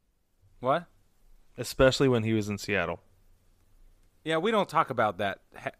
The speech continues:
Speaker 1: whatever happened in <laughs> Chicago. It wasn't even in the
Speaker 2: Well,
Speaker 1: documentary. <laughs>
Speaker 2: <laughs> yeah, it's true. That was, like, two weeks. <laughs> It's, like, the last month of
Speaker 1: We
Speaker 2: the season in, in Chicago. A lot of people forget about that. Number seventeen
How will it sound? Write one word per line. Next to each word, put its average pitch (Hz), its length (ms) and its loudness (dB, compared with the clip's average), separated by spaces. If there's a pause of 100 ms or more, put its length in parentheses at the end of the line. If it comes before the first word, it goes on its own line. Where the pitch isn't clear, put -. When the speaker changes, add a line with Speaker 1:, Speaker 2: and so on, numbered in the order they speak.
Speaker 1:
whatever 120 420 -2
happened 101 320 -6
in 87 60 -10
<laughs> - 0 -
Chicago. - 800 -8
It 202 240 -2
wasn't 185 240 2
even 156 180 -2
in 156 100 -4
the 135 120 -6
Speaker 2:
Well, 139 140 8
Speaker 1:
documentary. 123 640 0
<laughs> - 120 -14
Speaker 2:
<laughs> - 60 -18 (500)
yeah, 147 100 2 (560)
it's 175 220 0
true. 165 280 6
That 156 140 4
was, 147 140 6
like, 131 260 6
two 180 240 0
weeks. 143 320 4 (240)
<laughs> - 240 -6
It's, 165 160 -2
like, 180 120 2
the 147 60 2
last 147 300 6
month 135 220 4
of 135 80 -2
Speaker 1:
We 127 60 -2
Speaker 2:
the 120 80 0
season 113 420 0
in, 110 180 -4 (260)
in 123 100 -2
Chicago. 110 640 4
A 110 40 2
lot 123 160 6
of 131 60 0
people 131 160 0
forget 110 240 0
about 104 240 0
that. 101 180 2
Number 110 220 -4
seventeen 117 640 0